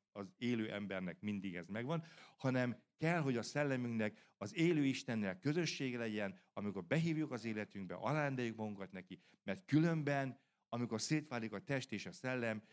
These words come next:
ha nincsen közösségünk Istennel, akkor az örök halál állapotába kerülünk. Ez a harmadik halál, az örök, vagy a végleges halál, amikor nincsenek visszafordítható folyamatok. Tűznek a tava, nem akarok erről beszélni most.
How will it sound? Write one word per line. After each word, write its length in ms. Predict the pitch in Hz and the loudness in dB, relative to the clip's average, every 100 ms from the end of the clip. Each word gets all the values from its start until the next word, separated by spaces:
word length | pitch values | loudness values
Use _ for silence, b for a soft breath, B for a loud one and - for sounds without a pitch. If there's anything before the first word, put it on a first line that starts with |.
| b b _ _ - | b b _ _ -10
ha 60 | 95 | -2
nincsen 420 | 113 180 175 147 | 0 2 0 0
közösségünk 540 | 123 110 - 107 95 | 0 -2 -2 -6 -6
Istennel, 420 | 98 - 95 90 87 | -8 -10 -10 -8 -8
akkor 280 | 92 92 | -12 -12
az 120 | 87 - | -12 -2
örök 400 | 131 131 135 135 _ _ _ | 0 2 0 -4 _ _ _
halál 340 | 104 104 95 92 | 0 2 2 0
állapotába 600 | 95 95 92 90 85 87 | -4 -6 -8 -10 -12 -8
kerülünk. 320 | 123 120 113 B B | -2 -2 -4 B B
Ez 120 | 98 | -6
a 80 | 90 | -4
harmadik 520 | 107 104 98 90 - | -2 0 -2 -6 -8
halál, 420 | 113 127 139 139 B B _ | -4 0 0 -2 B B _
az 200 | 92 90 | -14 -8
örök, 420 | 127 127 139 139 _ _ _ | 0 2 2 -2 _ _ _
vagy 100 | 92 | -10
a 40 | 87 | -2
végleges 440 | 127 147 120 - | 0 0 -4 -4
halál, 320 | 110 101 95 B B - | -2 -2 -2 B B -6
amikor 500 | 107 101 101 92 92 - | -4 -2 -2 -4 -6 -8
nincsenek 680 | 107 123 123 - 95 87 92 | -2 -2 -2 -4 -4 -6 -4
visszafordítható 1000 | 98 - 82 - 95 85 87 87 85 | -6 -6 -16 -14 -16 -16 -18 -14 -14
folyamatok. 600 | 80 92 85 82 82 82 _ _ _ _ _ _ _ - | -8 -6 -6 -8 -12 -18 _ _ _ _ _ _ _ -6
Tűznek 320 | 117 98 90 | -6 -6 -8
a 100 | 95 | -2
tava, 440 | 127 123 107 - _ _ _ _ _ _ - | 2 2 0 -4 _ _ _ _ _ _ -6
nem 120 | 110 | -4
akarok 240 | 101 101 | -2 -4
erről 160 | 92 85 | -6 -8
beszélni 360 | 110 - 107 | -8 -6 -6
most. 240 | 95 113 | -4 -6